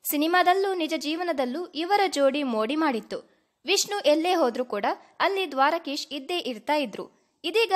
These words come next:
ದ್ವಾರಕೀಶ್ ಅವರು ಆಪ್ತ ಗೆಳೆಯನನ್ನ ನೆನೆದು ಸಾರ್ವಜನಿಕ ವೇದಿಕೆಯಲ್ಲಿ ಕಣ್ಣೀರು ಹಾಕಿದ್ದಾರೆ. ದ್ವಾರಕೀಶ್ ಅವರು ಪಡ್ಡೆಹುಳ್ಳಿ ಸಿನಿಮಾದ ಹಾಡಿನ ರಿಲೀಸ್ ಕಾರ್ಯಕ್ರಮದಲ್ಲಿ ಭಾಗಿಯಾಗಿದ್ರು.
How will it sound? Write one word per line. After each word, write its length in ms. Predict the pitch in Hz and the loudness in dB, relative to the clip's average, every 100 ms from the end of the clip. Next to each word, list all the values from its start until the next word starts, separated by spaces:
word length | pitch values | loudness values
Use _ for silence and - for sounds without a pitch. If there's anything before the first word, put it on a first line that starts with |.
| 370 | 2
ದ್ವಾರಕೀಶ್ 520 | 262 294 370 349 311 | 4 4 2 -4 -2
ಅವರು 180 | 285 285 | -2 -2
ಆಪ್ತ 400 | 269 269 349 - | 2 2 2 0
ಗೆಳೆಯನನ್ನ 560 | 302 247 311 339 285 269 | -2 0 0 0 -2 -2
ನೆನೆದು 640 | 240 208 208 381 - _ - | -4 -6 -8 -10 -12 _ -4
ಸಾರ್ವಜನಿಕ 680 | - 349 427 392 359 330 330 | 2 4 2 -2 -6 -4 -4
ವೇದಿಕೆಯಲ್ಲಿ 680 | 277 294 320 320 233 220 320 | -4 -6 -8 -6 -6 -6 -6
ಕಣ್ಣೀರು 420 | 359 349 269 214 | -2 0 0 0
ಹಾಕಿದ್ದಾರೆ. 640 | 214 214 196 196 190 - _ _ _ 220 | -2 -4 -2 -2 -2 -10 _ _ _ 0
ದ್ವಾರಕೀಶ್ 560 | 285 370 381 349 359 | 4 4 2 -2 -2
ಅವರು 200 | 330 330 | -2 -4
ಪಡ್ಡೆಹುಳ್ಳಿ 600 | 330 269 240 349 349 320 | -2 -2 -2 -2 -2 -2
ಸಿನಿಮಾದ 440 | 320 277 262 262 240 | -4 -6 -2 0 2
ಹಾಡಿನ 440 | 277 285 285 339 330 | 0 4 2 2 -2
ರಿಲೀಸ್ 340 | 285 247 320 - | -2 -4 -6 0
ಕಾರ್ಯಕ್ರಮದಲ್ಲಿ 680 | 220 208 208 208 202 202 302 | 0 0 -4 -8 -6 -8 -6
ಭಾಗಿಯಾಗಿದ್ರು. 1000 | 285 311 226 196 190 180 190 _ _ | -2 -2 -2 -6 -6 -12 -16 _ _